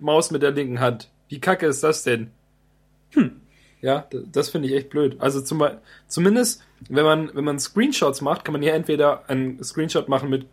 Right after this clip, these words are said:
Speaker 1: Command Umschalt vier und dann, ähm, dann wird der gespeichert auf den Desktop oder einen anderen Ort, den man definiert, wenn man einen anderen definiert hat.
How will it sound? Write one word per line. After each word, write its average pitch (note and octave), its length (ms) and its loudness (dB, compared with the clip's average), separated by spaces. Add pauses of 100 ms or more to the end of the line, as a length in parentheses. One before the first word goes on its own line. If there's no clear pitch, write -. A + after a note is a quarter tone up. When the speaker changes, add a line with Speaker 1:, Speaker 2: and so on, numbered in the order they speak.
(120)
Speaker 1:
Command C3+ 420 0
Umschalt C#3 420 -4
vier G3+ 400 2 (680)
und C#3+ 320 0
dann, C#3 380 0 (120)
ähm, B2+ 460 -4 (400)
dann C3 180 0
wird C3+ 160 2
der B2+ 100 2
gespeichert C3 460 -2
auf A#2+ 100 -4
den B2 140 -4
Desktop E3 400 2
oder C3 140 2
einen C3 120 0
anderen F#3 240 2
Ort, C3 240 0
den B2+ 100 0
man B2 420 -2
definiert, B2+ 580 -2
wenn B2 80 -2
man B2 140 -2
einen B2 120 -4
anderen A#2+ 240 -2
definiert D#3 400 -4
hat. - 200 -2